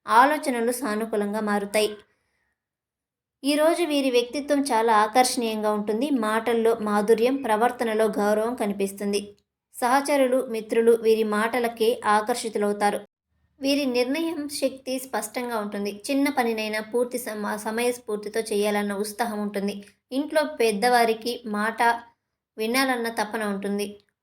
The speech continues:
కుటుంబం పట్ల ప్రేమ పెరుగుతుంది. వృత్తిపరంగా ఈరోజు చాలా సులభంగా ఉంటుంది. సహచరులతో అనుకూలత ఉంటుంది. ఈరోజు మీరు మీ మనసులోని శాంతిని తిరిగి పొందుకుంటారు.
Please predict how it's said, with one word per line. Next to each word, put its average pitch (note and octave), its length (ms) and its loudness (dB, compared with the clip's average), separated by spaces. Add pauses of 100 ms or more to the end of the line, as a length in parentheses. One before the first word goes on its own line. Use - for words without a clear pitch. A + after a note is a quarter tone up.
(100)
కుటుంబం D#4+ 360 -2
పట్ల B3+ 280 0
ప్రేమ A3+ 320 -2
పెరుగుతుంది. G#3+ 540 0
వృత్తిపరంగా G#3+ 880 -2
ఈరోజు G#3+ 340 0
చాలా G#3 320 -2
సులభంగా G#3+ 600 -4
ఉంటుంది. G3+ 380 -4 (420)
సహచరులతో A#3+ 760 0 (140)
అనుకూలత A3 540 -2
ఉంటుంది. G3+ 440 -4 (160)
ఈరోజు A3+ 420 4
మీరు G#3+ 300 2 (420)
మీ B3+ 120 2
మనసులోని B3 600 0
శాంతిని A3 560 -4
తిరిగి A#3 340 -2
పొందుకుంటారు. G#3 640 -2